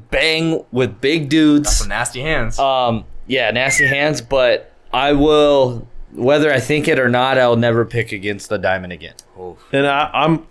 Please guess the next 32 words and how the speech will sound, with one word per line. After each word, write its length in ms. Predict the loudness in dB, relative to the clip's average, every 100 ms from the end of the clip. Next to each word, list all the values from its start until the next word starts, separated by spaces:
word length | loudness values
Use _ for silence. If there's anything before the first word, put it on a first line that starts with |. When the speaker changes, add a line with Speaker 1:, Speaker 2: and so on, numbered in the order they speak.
| -6
Speaker 3:
when 180 | -2
we 100 | 2 2
get 100 | 2
to 60 |
that 160 | 0 0
fight, 280 | 0 0 0
it 40 |
might 160 | 0 0
be 100 | 0
a 40 |
complete 280 | -2 -2 -4
different 220 | -4 -12
story 260 | -6 -4 -4
Speaker 2:
It 80 | -4
Speaker 3:
for 60 |
Speaker 2:
could 140 | -6 -6
Speaker 3:
me. 80 | -8
Speaker 2:
be. 60 | -14 _ -20 -14
It 120 | -8
could 140 | -6
be. 140 | -6 -4
Speaker 3:
I 100 | 0 2
don't 80 |
know. 140 | 2 2
They're 120 | 2
both. 260 | 2 0 0
I 100 | 0
Speaker 2:
The 60 | 2
Speaker 3:
love 60 | 2
both 20 |
Speaker 2:
opening 200 | 2 2
Speaker 3:
guys. 80 | 2